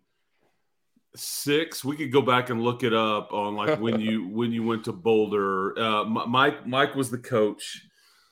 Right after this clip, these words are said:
Speaker 1: and it, it was a uninspired loss. And
Speaker 2: Yes. <laughs>
Speaker 1: the, the team buses would sit there loaded up,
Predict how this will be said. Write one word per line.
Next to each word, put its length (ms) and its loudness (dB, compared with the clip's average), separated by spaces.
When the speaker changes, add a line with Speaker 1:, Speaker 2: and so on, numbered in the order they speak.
Speaker 1:
and 680 0
it, 160 4
it 200 6
was 320 2
a 280 2
uninspired 1120 0
loss. 720 -6
And 680 2
Speaker 2:
Yes. 320 -14
<laughs> 260 -14
Speaker 1:
the, 480 2
the 220 -2
team 400 2
buses 640 2
would 200 -4
sit 380 -2
there 520 2
loaded 460 4
up, 420 2